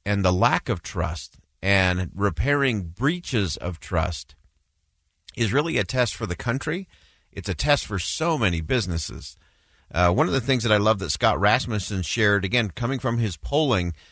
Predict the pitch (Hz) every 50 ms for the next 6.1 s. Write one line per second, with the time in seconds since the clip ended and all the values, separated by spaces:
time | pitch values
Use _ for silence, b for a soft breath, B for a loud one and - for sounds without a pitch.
0 | b b b b - - 92 90 90 90 87 87 110 113 110 107 101 98 98 90
1 | 85 - 65 98 117 113 107 113 156 175 139 107 107 131 139 120 98 90 95 107
2 | 120 123 - - 98 85 82 - - 123 123 113 90 - - - 98 90 87 85
3 | 85 73 - 90 92 90 87 90 95 104 117 113 98 - 82 76 - 95 78 80
4 | 78 73 71 - - - - 147 202 220 - - 120 104 - - 117 92 87 76
5 | - 101 101 131 - 156 - 80 82 80 76 69 82 117 139 135 - 87 69 71
6 | 76 -